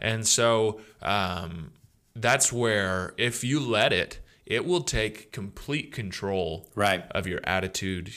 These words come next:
Speaker 2: Yes.
Speaker 1: your mindset,
Speaker 2: Mm-hmm.
Speaker 1: um, and your vision.
Speaker 2: Yeah.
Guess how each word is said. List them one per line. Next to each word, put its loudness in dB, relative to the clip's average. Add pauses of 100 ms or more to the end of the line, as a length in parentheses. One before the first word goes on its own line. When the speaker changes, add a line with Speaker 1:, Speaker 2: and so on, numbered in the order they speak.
Speaker 2:
Yes. 4
Speaker 1:
your -2
mindset, 0
Speaker 2:
Mm-hmm. -6 (260)
Speaker 1:
um, -6 (180)
and 0
your -2
vision. -8 (160)
Speaker 2:
Yeah. 4